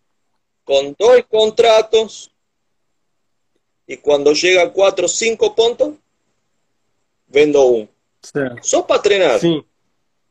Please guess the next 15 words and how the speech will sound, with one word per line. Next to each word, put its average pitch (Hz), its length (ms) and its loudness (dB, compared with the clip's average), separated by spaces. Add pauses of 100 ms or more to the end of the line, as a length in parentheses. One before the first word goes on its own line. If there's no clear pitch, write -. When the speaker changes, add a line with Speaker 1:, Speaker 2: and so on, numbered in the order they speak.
(1200)
Speaker 1:
O 170 160 0
primero 208 460 2
me 185 100 2
estop-, 170 360 -2 (540)
me 147 140 -4
estopó 160 400 0
en 180 100 0
game. 202 420 0 (1300)
Y 151 100 -2
el 165 60 0
segundo 226 380 2
fue - 140 2
para - 140 -2
catorce 226 340 0
puntos. 196 400 -4